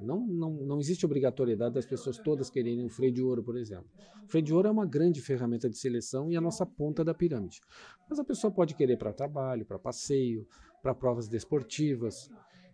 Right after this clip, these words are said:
é, enfim, pro que quiser, pra, até pra ecoterapia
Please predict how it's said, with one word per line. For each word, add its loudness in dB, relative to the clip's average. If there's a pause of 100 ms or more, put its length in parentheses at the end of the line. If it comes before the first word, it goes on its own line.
(160)
é, -4
enfim, -2
pro -8
que -8
quiser, 0
pra, -8
até -2
pra 0
ecoterapia -4